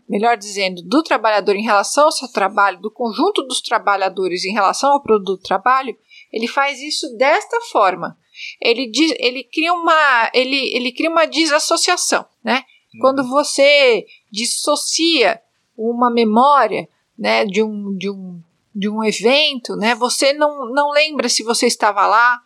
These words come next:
Speaker 1: É exatamente essa mesma, essa mesma natureza que a gente tá tre-, tentando trazer aqui, né? Você fica parcializado, você fica mutilado do produto daquilo que você produziu. É como se é o sonâmbulo que não lembra o que faz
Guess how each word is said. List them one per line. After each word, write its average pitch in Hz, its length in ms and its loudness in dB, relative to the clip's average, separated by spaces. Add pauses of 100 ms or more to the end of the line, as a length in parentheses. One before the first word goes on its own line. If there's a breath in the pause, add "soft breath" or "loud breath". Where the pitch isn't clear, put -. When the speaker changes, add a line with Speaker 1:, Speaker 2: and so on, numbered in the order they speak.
(320 soft breath)
Speaker 1:
É 254 200 4
exatamente 339 600 0
essa 349 240 0
mesma, 339 560 0
essa 285 300 0
mesma 294 640 0
natureza 311 720 2
que 294 80 -8
a 294 60 -2
gente 277 180 -2
tá 294 100 2
tre-, 277 400 -4
tentando 285 460 0
trazer 285 360 0
aqui, - 360 -8
né? 226 240 -4 (460 loud breath)
Você 254 280 0
fica 320 320 0
parcializado, 311 840 0
você 269 220 -6
fica - 180 0
mutilado 302 880 2
do 311 100 -8
produto 311 460 0
daquilo 311 340 -2
que - 60 -14
você 302 220 -2
produziu. 233 480 -4
É 196 80 -2
como 254 240 -2
se 262 280 -4 (380 loud breath)
é 233 100 4
o 269 140 2
sonâmbulo 311 720 2
que 320 160 -2
não 302 200 2
lembra 311 440 2
o - 20 -2
que 302 160 0
faz 226 800 -2